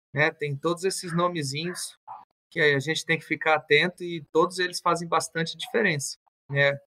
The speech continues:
Você é um cara que gosta de cerveja clara, então uma água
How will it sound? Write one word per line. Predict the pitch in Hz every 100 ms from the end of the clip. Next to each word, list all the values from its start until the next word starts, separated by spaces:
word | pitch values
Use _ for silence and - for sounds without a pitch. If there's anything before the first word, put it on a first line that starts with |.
| _
Você | 135 151 -
é | 170
um | 175
cara | - 165 165
que | 160 -
gosta | 147 160 160 156
de | 156 151
cerveja | 143 170 151 131 151 160 165 160 156 - _ - - - _ -
clara, | 147 143 123 110 - _
então | - 123 147 165 -
uma | 143 143 175
água | 139 156 156 143 127